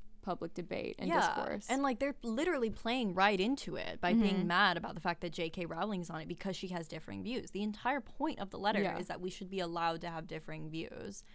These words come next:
Speaker 1: <laughs>
Speaker 2: But,
Speaker 1: Right.
Speaker 2: and, like, the views of the people who signed on
Speaker 1: Yeah.
Speaker 2: do not matter to the letter because the letter is about protecting everyone's view. Like, how do they not
Speaker 1: Right.
Speaker 2: understand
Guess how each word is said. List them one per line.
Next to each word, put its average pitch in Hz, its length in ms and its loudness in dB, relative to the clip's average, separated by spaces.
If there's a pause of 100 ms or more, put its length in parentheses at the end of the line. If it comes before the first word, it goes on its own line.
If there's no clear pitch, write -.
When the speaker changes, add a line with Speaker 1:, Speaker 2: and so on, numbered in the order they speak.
Speaker 1:
<laughs> - 0 -
Speaker 2:
But, 220 580 6
Speaker 1:
Right. 185 140 8
Speaker 2:
and, 226 100 6
like, 214 240 2
the 202 80 4
views 240 460 2
of 202 100 0
the 208 80 0
people 208 260 0
who 190 120 2
signed 180 400 0
on 214 400 0 (120)
Speaker 1:
Yeah. 202 260 2
Speaker 2:
do 240 180 4
not 202 260 4
matter 185 560 0
to 220 240 -2
the 202 100 0
letter 208 540 0
because 214 240 -2
the 208 140 0
letter 202 280 4
is 190 80 0
about 170 300 0
protecting 160 520 -8 (280)
everyone's 165 440 -4
view. 180 240 -6
Like, 185 180 0
how 202 160 4
do 240 80 4
they 226 120 4
not 208 120 6
Speaker 1:
Right. 170 80 4
Speaker 2:
understand 175 840 -4